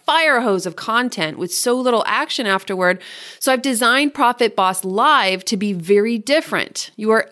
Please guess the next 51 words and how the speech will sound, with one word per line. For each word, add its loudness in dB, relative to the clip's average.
actually 0
going 0
to -4
leave 0
with 0
a 4
custom -2
wealth 0
plan -2
that -2
you -4
will -6
create -2
based -4
on -6
what -2
I'll 0
be -8
teaching -6
at -8
this -8
event. -6
Not 0
only 2
that, 0
but -6
community -4
is -4
so 2
important. -2
The 0
one 2
thing -2
I've 0
learned 0
out 2
on 0
my 2
own 2
in -2
business 0
for -6
the -4
past -2
three -2
years 0
is -4
that 0
community -2
is -6
such 0